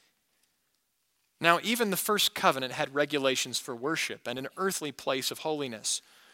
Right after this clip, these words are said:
For a tent was prepared, the first section in which there was a lampstand and a table and the bread of the presence. It's called the holy place. Behind the second curtain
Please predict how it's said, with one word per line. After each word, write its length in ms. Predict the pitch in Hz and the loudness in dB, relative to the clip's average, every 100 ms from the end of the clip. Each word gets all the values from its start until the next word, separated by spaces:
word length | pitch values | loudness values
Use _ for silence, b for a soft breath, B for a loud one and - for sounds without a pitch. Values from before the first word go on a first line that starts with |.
| b b - | b b -8
For 200 | - 143 | 0 0
a 60 | |
tent 320 | - - 208 | 2 2 2
was 180 | 170 147 | 0 -4
prepared, 640 | - 147 - 175 165 120 113 | -2 -6 -4 -4 -2 -2 -6
the 80 | |
first 360 | 117 262 233 - | -6 -2 4 6
section 360 | 160 123 - 127 | 6 0 -4 -6
in 120 | 117 | -4
which 280 | 147 - - B B B B | -2 -2 -6 B B B B
there 100 | 117 | -4
was 140 | 127 127 | -2 0
a 40 | |
lampstand 720 | 113 139 170 147 - 151 131 120 | 0 2 2 4 2 4 0 0
and 80 | |
a 60 | 120 | -2
table 560 | - 165 165 147 123 110 | -2 0 0 0 0 -2
and 140 | 113 | -6
the 40 | |
bread 340 | 110 139 151 139 | -4 2 4 4
of 80 | 110 | 0
the 60 | |
presence. 480 | - 156 156 127 110 | -4 0 0 0 -8
It's 80 | - | -8
called 240 | - 151 | -4 -4
the 60 | 131 | -2
holy 280 | - 165 143 | -2 -2 -2
place. 460 | - 139 113 110 | -4 -4 -2 -4
Behind 400 | - 123 160 156 | -8 -6 -4 -2
the 40 | 131 | 2
second 380 | - 165 120 113 | 4 2 -2 -10
curtain 420 | - 220 131 | -6 -6 -8